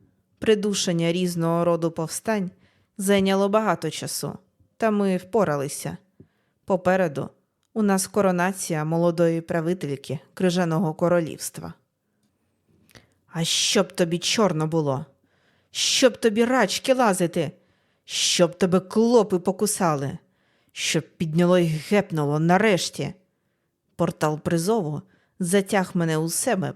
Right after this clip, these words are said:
просто посеред військової наради з князями пекла. Якийсь вилупок знову знайшов ритуал призову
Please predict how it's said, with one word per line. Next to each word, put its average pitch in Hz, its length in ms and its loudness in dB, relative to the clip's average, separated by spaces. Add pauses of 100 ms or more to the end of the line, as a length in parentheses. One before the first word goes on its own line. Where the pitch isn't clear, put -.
просто 233 440 -2
посеред 160 500 -2
військової 160 720 0
наради 160 460 -2
з - 100 -4
князями 170 540 2
пекла. 147 500 -4 (760)
Якийсь 160 500 -4
вилупок 156 680 -2
знову 160 480 2
знайшов 156 560 -2
ритуал 160 460 0
призову 185 600 -2